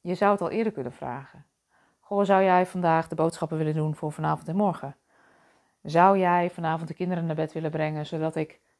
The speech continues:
even een uurtje met een vriendin kan gaan wandelen? Zou je me kunnen helpen met iets uitzoeken, want ik kom er niet uit?" Mijn ervaring is als je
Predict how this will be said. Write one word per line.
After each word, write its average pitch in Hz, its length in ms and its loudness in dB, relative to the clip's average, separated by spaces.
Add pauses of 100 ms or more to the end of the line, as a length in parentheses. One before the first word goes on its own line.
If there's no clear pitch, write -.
(120)
even 160 320 -4
een - 100 -6
uurtje 165 260 -2
met 165 80 -4
een 156 80 -4
vriendin 214 220 2
kan 156 140 -2
gaan 143 180 -6
wandelen? 127 400 -8 (720)
Zou 170 300 6
je 196 80 4
me 175 80 -2
kunnen 175 280 -2
helpen 170 360 0
met 165 120 -2
iets 160 160 -8
uitzoeken, 180 480 -4
want 165 140 -6
ik 170 80 -6
kom 170 180 -2
er 160 60 -2
niet 151 140 -6
uit?" - 420 -4 (1080)
Mijn 202 140 2
ervaring 214 340 4
is 196 120 -2
als 185 240 -4
je 170 240 0